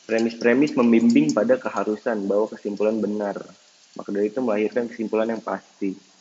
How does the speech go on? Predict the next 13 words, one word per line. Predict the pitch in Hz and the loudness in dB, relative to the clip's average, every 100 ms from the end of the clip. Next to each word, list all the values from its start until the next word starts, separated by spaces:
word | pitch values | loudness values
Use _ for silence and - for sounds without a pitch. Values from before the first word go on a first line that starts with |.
| _ _ | _ _
Itu | - - 107 95 - _ _ _ _ _ _ _ _ _ _ _ - | -14 -6 -4 -6 -10 _ _ _ _ _ _ _ _ _ _ _ -8
argumen | 101 107 107 107 | -4 -2 -2 -2
induktif. | 104 104 - 143 110 - - _ _ _ _ - | -4 -6 -2 -2 -2 -8 -20 _ _ _ _ -8
Selanjutnya | 98 98 98 98 95 | -6 -4 -4 -6 -6
kan, | 104 120 - _ _ _ _ - | -8 -12 -16 _ _ _ _ -8
argumen | 101 107 104 104 | -4 -2 -2 -4
induktif | 104 104 - 139 139 - | -4 -6 -4 -4 -4 -10
adalah | 104 110 117 | -4 -2 -2
sebuah | 107 107 98 | 2 2 2
argumen | 110 139 117 101 - | 2 4 4 2 -2
di | - 107 | -4 0
mana | 110 113 | 2 0
kesimpulan | - 117 110 120 110 | -2 -4 0 2 2